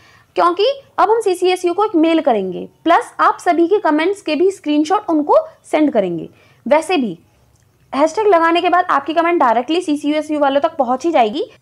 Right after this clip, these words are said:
और जिन बच्चों ने मेरी पहली वीडियो अभी तक नहीं देखी है, मैं उन्हें बता दूं कि एक सॉल्यूशन और भी है, जो यूनिवर्सिटी की तरफ से ही नोटिस जारी हुआ था, जिसमें आप सबको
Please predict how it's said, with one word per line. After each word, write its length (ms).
और 100
जिन 240
बच्चों 340
ने 200
मेरी 280
पहली 320
वीडियो 340
अभी 220
तक 140
नहीं 260
देखी 340
है, 180
मैं 80
उन्हें 220
बता 280
दूं 200
कि 120
एक 120
सॉल्यूशन 500
और 220
भी 160
है, 220
जो 100
यूनिवर्सिटी 680
की 120
तरफ 240
से 140
ही 160
नोटिस 400
जारी 280
हुआ 240
था, 160
जिसमें 280
आप 180
सबको 380